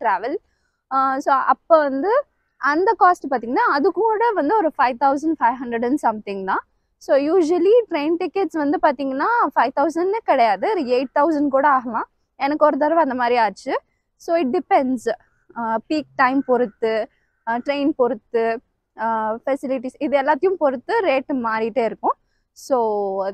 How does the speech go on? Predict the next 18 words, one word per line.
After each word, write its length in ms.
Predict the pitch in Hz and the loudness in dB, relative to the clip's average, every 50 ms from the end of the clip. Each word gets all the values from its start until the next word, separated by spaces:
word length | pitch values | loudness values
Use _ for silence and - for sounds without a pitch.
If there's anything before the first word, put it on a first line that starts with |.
| - _ _ - | -10 _ _ -2
uh, 300 | 233 226 214 214 208 208 | 0 2 2 2 0 -2
this 100 | 254 254 247 | -4 -4 -4
is 100 | 240 254 | -4 -2
one 140 | 240 233 220 | -2 -2 -2
of 120 | 233 220 | -2 -4
the 80 | 202 226 - - | -4 -6 -6 -6
thing 160 | 208 208 247 254 | -8 -8 -6 -6
which 140 | 240 226 247 | -6 -6 -8
I 60 | 214 208 196 | -8 -6 -6
wanted 220 | 190 196 233 202 - | -6 -8 -8 -6 -6
to 60 | 247 240 - - | -6 -6 -6 -6
say. 160 | 220 220 - - _ _ _ _ _ _ _ _ _ _ _ _ _ _ _ _ _ _ _ _ _ _ _ _ _ _ _ _ _ _ _ _ _ _ - | -6 -6 -6 -8 _ _ _ _ _ _ _ _ _ _ _ _ _ _ _ _ _ _ _ _ _ _ _ _ _ _ _ _ _ _ _ _ _ _ -4
And, 560 | 277 277 294 330 330 320 320 330 320 302 254 302 | -2 0 0 2 2 2 4 4 4 4 4 2
uh, 320 | 302 302 294 294 294 - - _ - 262 | 2 2 2 2 2 0 2 _ 6 6
other 200 | 277 294 403 440 440 403 359 | 6 6 6 6 8 8 8
air-, 240 | 339 339 302 294 - - _ - - 226 269 | 6 6 2 -2 -6 -12 _ -8 -2 2 2
airways 280 | 294 294 302 302 349 294 262 | 4 4 2 2 2 2 0
எடுத்துக்கிட்டீங்க 500 | 247 254 - 269 226 - 277 247 254 269 | -2 -2 -4 -8 -8 -6 -6 -4 -2 -2